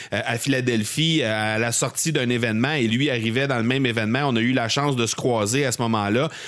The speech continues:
Euh, j'avais eu, euh, j'avais été le, le, le voir suite à sa conférence qu'il avait donnée, à laquelle j'avais assisté,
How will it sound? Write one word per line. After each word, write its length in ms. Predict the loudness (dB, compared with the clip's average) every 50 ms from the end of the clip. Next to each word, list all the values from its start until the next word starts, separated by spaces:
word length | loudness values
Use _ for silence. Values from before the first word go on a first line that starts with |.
| -14 -8 -4
Euh, 220 | -4 -2 -2 -2 -2
j'avais 400 | -2 -2 -2 0 0 0 2 2
eu, 300 | 2 2 2 2 0 0
euh, 360 | 0 0 0 0 2 0 0
j'avais 240 | 0 0 0 0 -2
été 200 | 0 0 0 2
le, 260 | 2 2 2 2 2
le, 240 | 2 2 2 2 2
le 140 | 2 2
voir 560 | 0 0 0 0 0 2 0 0 -2 -2 -2 -2
suite 240 | -2 -2 0 0
à 100 | -2 -2
sa 300 | 0 0 0 0 0 -2
conférence 580 | -2 -2 -2 -2 0 -2 -2 0 0 0 -2 -2
qu'il 160 | -2 -2 0
avait 180 | 0 2 2 2
donnée, 400 | 2 0 0 0 0 0 0 0
à 80 | -2
laquelle 300 | -2 -2 -2 0 0 0
j'avais 220 | 0 0 0 2 0
assisté, 560 | 0 0 0 -2 -2 -2 -2 0 -2 -2 -2